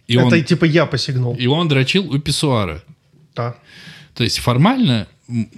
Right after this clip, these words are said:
Speaker 1: видишь, у стороннего наблюдателя может возникнуть вопрос, а не стряхивал ли он? И, может быть, он говорил: «Я уже почти стряхнул». А ты такой: «Ах ты ёбаный извращенец, ты стряхиваешь». Он думает: «Блядь, а мне же надо в офис идти.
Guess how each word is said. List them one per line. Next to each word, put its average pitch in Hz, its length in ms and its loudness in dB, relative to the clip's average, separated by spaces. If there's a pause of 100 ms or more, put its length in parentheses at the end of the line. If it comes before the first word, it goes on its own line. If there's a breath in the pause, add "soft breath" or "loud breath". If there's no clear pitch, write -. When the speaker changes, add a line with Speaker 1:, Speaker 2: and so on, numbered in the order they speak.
(280)
Speaker 1:
видишь, 131 460 -2
у 98 540 -4
стороннего 135 400 2
наблюдателя 123 520 0
может 120 240 0
возникнуть 113 500 -2
вопрос, 117 340 -4
а 95 40 -4
не 95 120 -2
стряхивал 104 520 -2
ли 82 100 -8
он? 85 240 -12 (200)
И, 135 80 2
может 151 280 4
быть, 151 200 0
он 143 100 2
говорил: 143 260 4
«Я 123 120 6
уже 143 120 4
почти 156 300 -2
стряхнул». 190 600 0 (500)
А 113 120 -2
ты 110 120 -6
такой: 101 320 -6 (320 loud breath)
«Ах - 180 -14
ты - 100 -8
ёбаный 98 400 -2
извращенец, 127 640 -2
ты - 100 -6
стряхиваешь». 92 720 -4
Он 92 120 -4
думает: 92 380 -6 (380 soft breath)
«Блядь, 113 440 0
а 98 60 -2
мне 113 160 2
же 127 60 2
надо 117 200 2
в 92 80 -2
офис - 320 0
идти. 107 380 -6